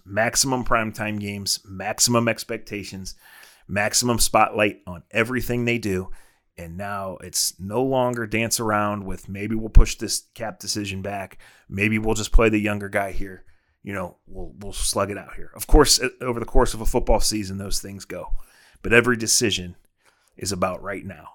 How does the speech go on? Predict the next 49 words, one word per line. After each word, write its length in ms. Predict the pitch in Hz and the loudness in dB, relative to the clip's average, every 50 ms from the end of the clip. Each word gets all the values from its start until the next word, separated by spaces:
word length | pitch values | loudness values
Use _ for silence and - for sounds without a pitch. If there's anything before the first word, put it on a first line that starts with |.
| - | -8
I 80 | - 110 | -4 0
don't 260 | 110 113 113 107 107 | 2 2 2 2 0
think 200 | - 120 110 104 | 0 0 0 0
the 80 | 110 95 | -4 -4
door 260 | 92 107 110 113 117 | -2 0 2 2 2
is 100 | 107 - | 2 2
closed 380 | - - 120 120 117 110 - | 4 6 6 6 6 6 2
on 120 | 107 101 95 | 0 0 2
veterans. 600 | 101 117 123 127 127 123 123 123 - - - - - - _ _ _ _ _ _ - | 2 4 4 4 4 2 2 0 0 0 0 -2 -6 -10 _ _ _ _ _ _ -6
Clowney, 400 | - 123 123 123 123 127 131 127 | -2 0 0 0 0 -2 -2 0
even 240 | 123 123 107 110 104 | 0 0 0 0 0
Jarvis 340 | 98 107 104 101 95 - 110 | 2 2 2 2 0 -2 -2
Landry 300 | 117 123 120 123 120 110 | 0 0 0 0 -2 -2
to 140 | - 131 | -4 -4
an 60 | 123 117 | -4 -4
extent, 380 | 110 - - 127 120 117 - | -6 -8 -8 -10 -10 -12 -10
coming 260 | - - 120 120 113 | -8 -6 -4 -4 0
back. 320 | 113 123 123 123 120 120 - | 0 0 0 0 -2 -4 -6
I 80 | 101 98 | -8 -8
don't 200 | 101 107 110 - | -6 -6 -8 -8
think 180 | - 113 107 | -8 -10 -10
the 80 | - - | -8 -6
door 220 | - 117 117 117 | -4 -2 -2 -2
is 80 | 113 - | -2 -4
closed. 420 | - - 120 117 117 113 - - - - - - | -2 0 0 0 0 0 -2 -8 -12 -14 -2 4
I 40 | - | 6
don't 160 | 160 160 - | 6 6 6
think 140 | - 127 113 | 4 4 2
Odell's 400 | 113 101 92 113 101 95 95 - | 2 4 4 0 0 0 -4 -8
coming 260 | - - 87 90 90 | -8 -10 -14 -16 -16
back. 380 | - 90 90 90 - - - - - - _ _ - - | -16 -14 -14 -16 -16 -20 -20 -20 -20 -20 _ _ -12 -4
But, 160 | - - 95 | -4 -4 -2
like, 320 | 90 104 98 95 90 - _ _ - | -2 -6 -6 -8 -8 -12 _ _ -6
going 320 | - 107 117 120 120 113 | -2 0 2 2 2 0
and 120 | 107 101 92 | -2 -2 -2
getting 320 | 95 107 120 127 123 123 | 0 2 2 2 2 2
a 40 | 120 | 2
name 360 | 117 113 117 120 120 123 123 | 2 2 2 2 2 0 0
guy 320 | 123 120 113 117 117 117 120 | 0 2 2 2 2 0 0
because 320 | 117 113 - - 101 95 | -2 -4 -8 -8 -8 -6
now 460 | 107 110 107 107 110 107 104 - - - - - - 85 - _ _ _ - | -4 -4 -2 -2 0 2 4 2 2 2 0 -12 -16 -16 -16 _ _ _ -14
you, 160 | 113 113 101 - - | -12 -12 -12 -10 -8
you 160 | 110 107 101 | -6 -2 0
have 120 | 110 101 | 0 0
a 40 | 104 | 2
quarterback 640 | - - 113 110 110 104 107 107 104 - - - _ _ _ _ _ _ _ _ _ _ _ _ _ _ _ _ _ - | 4 6 6 6 6 2 -2 -4 -6 -10 -12 -20 _ _ _ _ _ _ _ _ _ _ _ _ _ _ _ _ _ -12
who, 160 | - - - | -6 -2 4
who 200 | - 107 107 104 | 6 6 6 6
those, 400 | 98 101 98 95 - - - - | 6 4 0 2 0 0 -2 -4